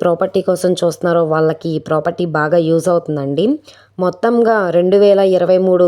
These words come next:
గజాల ల్యాండ్స్ తోటి, అలాగే చుట్టూ కాంపౌండ్ వాల్, అదేవిధంగా ఇండస్ట్రీ షెడ్స్ తోటి, పార్కింగ్ ప్లేస్ తోటి మంచి ఇండస్ట్రీ ప్రాపర్టీ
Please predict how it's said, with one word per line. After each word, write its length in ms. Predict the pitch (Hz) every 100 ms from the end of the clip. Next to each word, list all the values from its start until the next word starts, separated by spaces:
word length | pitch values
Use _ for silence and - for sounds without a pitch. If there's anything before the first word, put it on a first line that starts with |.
| 160
గజాల 340 | 165 190 190 190 170 151
ల్యాండ్స్ 340 | 151 185 - 190
తోటి, 300 | 180 180 175 151 139 147 - _ - 170
అలాగే 280 | 190 196 202
చుట్టూ 240 | 180 - 190 -
కాంపౌండ్ 440 | 156 160 165 190 185
వాల్, 200 | 185 190 214 170
అదేవిధంగా 600 | 180 180 175 175 170 170 156 -
ఇండస్ట్రీ 420 | 165 175 - 180 165
షెడ్స్ 240 | 156 - -
తోటి, 280 | 180 165 170 147 143 _ _ _ _ 185
పార్కింగ్ 420 | 185 190 208 208
ప్లేస్ 240 | 180 175 - 185
తోటి 280 | 175 175 165 156
మంచి 280 | 151 160 180 160
ఇండస్ట్రీ 420 | 165 170 - 180 170
ప్రాపర్టీ 440 | 156 143 160 170